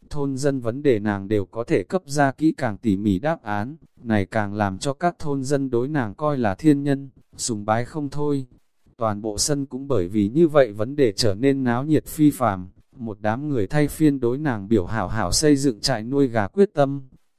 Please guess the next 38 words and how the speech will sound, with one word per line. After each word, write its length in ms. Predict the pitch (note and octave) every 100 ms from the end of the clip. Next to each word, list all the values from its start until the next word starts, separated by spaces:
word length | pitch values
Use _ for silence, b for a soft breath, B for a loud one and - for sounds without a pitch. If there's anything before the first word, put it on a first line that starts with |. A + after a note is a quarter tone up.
| _
Đây 180 | - C#3
là 160 | B2+ G2+
nàng 340 | G#2 G2+ G2
muốn 160 | G#2+ C#3
hiệu 240 | D#3 C3 -
quả 200 | A#2+ F#2
a. 320 | A#2+ C3+ C3+ C3+ _ _ _ A#2+
Muốn 260 | A2+ A#2+
mang 240 | C#3+ D3 C3+
hảo 220 | C3 F2+
đội 220 | G#2+ G#2+
ngũ, 440 | A2+ C#3 E3 D#3+ E3 _ -
đầu 200 | G#2+ G2
tiên 260 | D#3 C#3+
liền 260 | C3 A#2 G2
phải 280 | - G#2 E2+
phía 260 | A2 A2
dưới 240 | G#2 A#2 C#3
người 240 | D3 G#2
tin 260 | - D3 C#3
phục. 260 | - A2 _ _ _ _ _ -
Sau 320 | - D3+ C#3+
khi 240 | - D3+
ăn 200 | C3+ C#3
xong, 400 | C3 C#3+ C#3 C#3 B2+ _ -
một 200 | A2+ G2+
đám 380 | G2+ G2 C3 D#3+ _ _ _ A2+ A2 _ _ _ -
người 260 | A2+ G#2
ôm 280 | G#2+ C3 C3+
mênh 220 | D3 D3
mông 160 | D3 C#3
cùng 260 | B2+ G2+
đi 140 | G#2 C#3+
sau 240 | - C#3+
núi. 400 | B2+ A2 A2+ D#3 - _ _ _ -
Hai 220 | C#3 C#3+
tháng 260 | C3 A2+ A#2
đế, 340 | A2+ A#2+ C3+